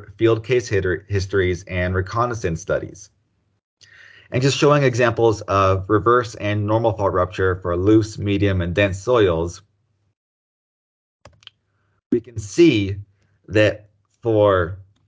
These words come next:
oops, this is, this is backwards. This should be ductile and this should be brittle.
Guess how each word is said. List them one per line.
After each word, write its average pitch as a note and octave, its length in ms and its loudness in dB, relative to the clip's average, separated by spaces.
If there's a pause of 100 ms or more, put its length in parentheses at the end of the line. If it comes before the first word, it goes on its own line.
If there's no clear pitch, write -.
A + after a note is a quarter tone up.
oops, - 280 -6 (1200)
this - 160 -4
is, F2+ 100 -6 (140)
this A2+ 260 0
is F#2 80 -4
backwards. E2 520 -2
This G#2 160 2
should F#2 160 -4
be F2 120 -4
ductile E2+ 560 -2
and E2 120 -4
this F#2 120 0
should F2 120 -8
be E2 80 -2
brittle. E2 480 0